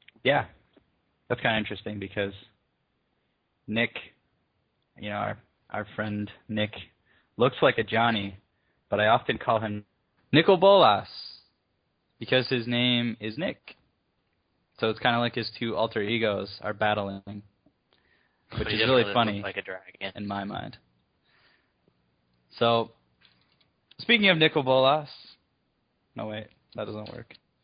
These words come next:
Speaker 1: <laughs> Wow, we're just all over the place
Speaker 2: <laughs>
Speaker 1: tonight.
Speaker 2: Speaking of Nicol Bolas,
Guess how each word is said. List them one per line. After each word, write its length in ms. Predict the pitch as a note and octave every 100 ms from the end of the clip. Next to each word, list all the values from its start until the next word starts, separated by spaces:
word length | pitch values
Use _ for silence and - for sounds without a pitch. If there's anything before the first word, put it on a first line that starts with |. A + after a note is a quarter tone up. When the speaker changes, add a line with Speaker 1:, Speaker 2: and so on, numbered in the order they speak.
| - - A#3
Speaker 1:
<laughs> 460 | - A3 - F#3 - - _ _ - -
Wow, 320 | C#3+ C#3 B2+ B2 - - - -
we're 180 | F3 G#3
just 160 | G3 -
all 180 | F#3 G#3
over 180 | - E3
the 60 |
place 260 | A#3 A#3 A#3+ -
Speaker 2:
<laughs> 60 |
Speaker 1:
tonight. 320 | G3 B2 A#2+ - - - - - - - - -
Speaker 2:
Speaking 420 | G#3 A3 A#3 F#3+
of 140 | D#3+ B2+
Nicol 300 | D3 C#3 C3
Bolas, 500 | C3 C#3+ D3 C3